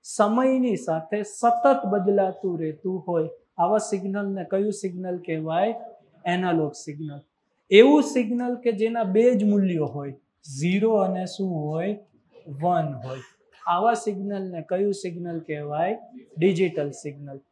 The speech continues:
તો આપણું કોમ્પ્યુટર એનાલોગ સિગ્નલ સમજશે કે ડિજિટલ? કોમ્પ્યુટર હંમેશા કયું સિગ્નલ સમજે?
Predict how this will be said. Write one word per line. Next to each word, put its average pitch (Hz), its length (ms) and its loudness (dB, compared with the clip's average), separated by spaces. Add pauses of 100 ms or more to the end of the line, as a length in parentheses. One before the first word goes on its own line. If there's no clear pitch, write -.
(200)
તો 175 60 4
આપણું 220 300 4
કોમ્પ્યુટર 208 680 -2
એનાલોગ 214 540 0
સિગ્નલ 233 400 -8
સમજશે 226 580 -8
કે 220 160 -4
ડિજિટલ? 190 640 -2 (1040)
કોમ્પ્યુટર 220 600 2
હંમેશા 202 720 2
કયું 208 360 0
સિગ્નલ 196 460 -4
સમજે? 175 640 -6